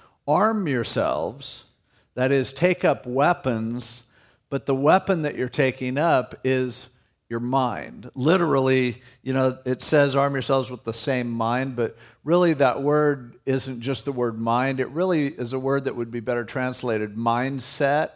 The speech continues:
or frame of mind, and it, almost attitude.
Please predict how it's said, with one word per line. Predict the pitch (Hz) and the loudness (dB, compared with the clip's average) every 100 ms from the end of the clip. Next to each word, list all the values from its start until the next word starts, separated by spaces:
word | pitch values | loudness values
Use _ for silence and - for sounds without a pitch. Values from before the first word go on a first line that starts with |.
| _ _ _ _ | _ _ _ _
or | 110 104 | -2 -2
frame | 98 - 123 123 127 | -2 -4 -2 -2 -2
of | 135 123 | -6 -6
mind, | 135 131 139 151 165 - _ - _ | -4 -2 -2 -8 -10 -16 _ -20 _
and | - 131 135 135 - | -4 -2 -4 -8 -4
it, | 139 - - | -4 -4 0
almost | 151 190 185 156 - - - | 0 4 2 2 -4 -8 0
attitude. | 131 151 147 - - 67 50 - | 2 2 0 -4 -6 -6 -8 -16